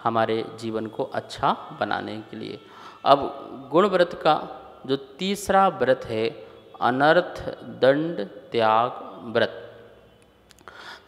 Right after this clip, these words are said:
अनर्थ जो हमारे प्रयोजन भूत नहीं हैं, ऐसा जो मन वचन काय की क्रिया है, दंड मतलब मन वचन काय का जो प्र-,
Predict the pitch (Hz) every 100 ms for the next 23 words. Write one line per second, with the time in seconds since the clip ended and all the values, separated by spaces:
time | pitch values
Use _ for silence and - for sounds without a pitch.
0 | - 135 180 196 - - - - - -
1 | - _ - 110 113 180 196 143 131 135
2 | 147 160 - 131 127 127 139 156 - -
3 | 113 135 147 123 107 110 110 104 117 110
4 | - - - - _ - 127 143 175 170
5 | 165 185 - - - - - 117 147 151
6 | 127 151 165 147 139 131 131 120 120 -
7 | 117 - 110 120 135 113 104 104 123 113
8 | - 123 120 - 135 123 139 135 131 123
9 | 110 107 110 110 107 - - - - 117
10 | 113 110 -